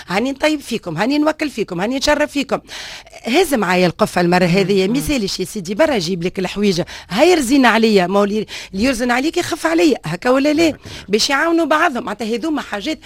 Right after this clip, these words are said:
Speaker 1: ما تستحقش فلوس، ما تستحقش حتى، ما تستحقش حتى ثقافه، معناتها تستحق وانه هو عنده فولونتي.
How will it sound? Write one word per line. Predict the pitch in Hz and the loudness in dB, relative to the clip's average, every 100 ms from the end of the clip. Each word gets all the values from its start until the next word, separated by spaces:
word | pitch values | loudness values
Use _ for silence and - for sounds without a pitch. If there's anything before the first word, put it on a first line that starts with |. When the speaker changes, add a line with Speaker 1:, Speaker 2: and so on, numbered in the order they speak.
| - | -10
Speaker 1:
ما | 220 | -8
تستحقش | 208 - 233 - 170 | -8 -8 -12 -10 -12
فلوس، | 160 - 160 143 - - - - - - | -10 -4 -4 -4 -8 -16 -20 -16 -8 -4
ما | 220 | -2
تستحقش | - - - - | -2 -6 -6 -8
حتى، | - 311 294 | -6 -6 -6
ما | |
تستحقش | - - 466 - | -6 -6 -6 -10
حتى | 466 349 | -6 -4
ثقافه، | 339 - 339 - - | -4 -2 -2 -2 -4
معناتها | 180 226 - - - | -4 -4 -8 -14 -8
تستحق | 254 - 339 233 | -8 -4 -6 -2
وانه | 233 269 254 | 0 0 0
هو | 226 302 240 | 0 -2 -2
عنده | 226 233 202 | -4 -4 -4
فولونتي. | 180 208 196 175 190 | -2 0 0 0 -2